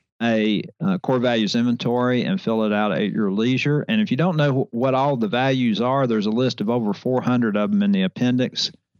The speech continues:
And so you can just kinda s-, look through those, and you may see some that, "Oh yeah, I like that value right there. That, that sounds like me."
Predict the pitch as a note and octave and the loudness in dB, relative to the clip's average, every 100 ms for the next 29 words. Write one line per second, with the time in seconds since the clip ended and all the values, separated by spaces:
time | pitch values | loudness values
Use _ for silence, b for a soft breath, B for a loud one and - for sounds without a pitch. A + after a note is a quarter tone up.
0 | _ _ - G#2+ - A2+ A2+ A2+ A2+ G#2+ | _ _ -2 -2 0 0 2 2 2 0
1 | G2+ A#2 A2 G2 - B2+ B2 - A2+ A2+ | 0 0 2 0 -4 -2 -2 -2 0 0
2 | G#2+ A2 A2+ A2 F#2+ G#2+ G#2+ A2+ - A#2+ | 2 2 2 0 2 2 2 2 0 2
3 | G#2+ A#2+ A#2+ A2+ A2 - G#3 F4 A4+ G#4+ | 2 2 4 2 2 2 0 0 0 0
4 | F#2 F2+ E3+ G#3+ - B2 - A2+ A2+ A2+ | 0 0 2 2 2 -2 -2 -2 0 2
5 | B2 C3 B2 C3 D#3+ D#3+ G#2 A2+ C#3 - | 2 2 2 0 2 2 2 0 -2 -4
6 | B2 - B2 G#2+ G#2+ - B2 | -4 0 0 2 0 0 2